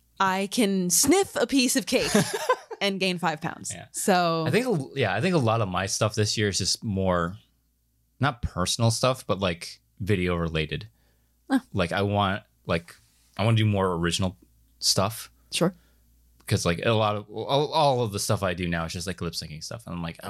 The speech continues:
Speaker 2: really wanna get
Speaker 1: Mm-hmm.
Speaker 2: away from that."
Speaker 1: Hmm.
Speaker 2: I mean, it's still gonna do it 'cause it's fun to do, but I
Speaker 1: Sure.
Speaker 2: wanna do, I wanna do more original stuff. And I wanna get my fucking short film done this year. I've been talking about it for, like, past four years.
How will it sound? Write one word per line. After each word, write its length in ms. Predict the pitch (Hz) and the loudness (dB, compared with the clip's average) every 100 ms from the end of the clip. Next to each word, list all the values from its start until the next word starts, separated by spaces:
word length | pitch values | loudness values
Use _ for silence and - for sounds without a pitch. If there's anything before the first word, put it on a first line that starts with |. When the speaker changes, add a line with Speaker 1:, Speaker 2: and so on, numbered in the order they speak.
| 117 | -8
Speaker 2:
really 160 | 151 123 | -6 -2
wanna 240 | 104 90 | -2 -2
get 100 | 85 | -2
Speaker 1:
Mm-hmm. 20 | 80 | -2
Speaker 2:
away 120 | 78 76 | -4 -6
from 200 | 76 73 | -6 -6
that." 220 | 69 - _ _ _ | -8 -12 _ _ _
Speaker 1:
Hmm. 80 | 277 294 _ 113 | -8 -8 _ 2
Speaker 2:
I 40 | |
mean, 80 | 160 | 4
it's 140 | 208 | 4
still 140 | - 226 | 4 2
gonna 120 | 160 | 4
do 140 | 131 139 | 2 2
it 40 | |
'cause 100 | 107 | 0
it's 140 | 98 - | -2 0
fun 180 | 123 | 0
to 60 | 98 | 0
do, 260 | 87 92 80 | 0 -2 -2
but 120 | 92 | -2
I 40 | |
Speaker 1:
Sure. 60 | 95 | 0
Speaker 2:
wanna 160 | 95 87 | -2 -4
do, 80 | - | -4
I 60 | |
wanna 120 | 110 92 | -4 -2
do 100 | 90 | -4
more 200 | 87 82 | -4 -4
original 380 | 82 85 87 | -6 -6 -8
stuff. 400 | 92 113 107 - _ _ _ _ _ - | -6 -2 -4 -6 _ _ _ _ _ -10
And 100 | 82 | -6
I 60 | |
wanna 200 | 85 101 | -2 -2
get 120 | 98 95 | -2 -4
my 220 | 87 - _ _ _ - | -4 -6 _ _ _ -20
fucking 320 | - 82 - _ - | -16 -16 -16 _ -12
short 400 | - - 95 - | -6 -2 0 -2
film 200 | - 76 | -6 -6
done 200 | 73 76 | -6 -8
this 180 | - - | -8 -8
year. 220 | 65 113 _ _ - | -8 -10 _ _ -2
I've 60 | 87 | 0
been 60 | |
talking 160 | 101 98 | 0 -2
about 100 | 87 | -6
it 60 | - | -6
for, 100 | 85 | -6
like, 160 | 85 | -4
past 220 | 87 82 | -4 -4
four 160 | - 78 | -2 -2
years. 320 | 82 76 - | -2 -4 -8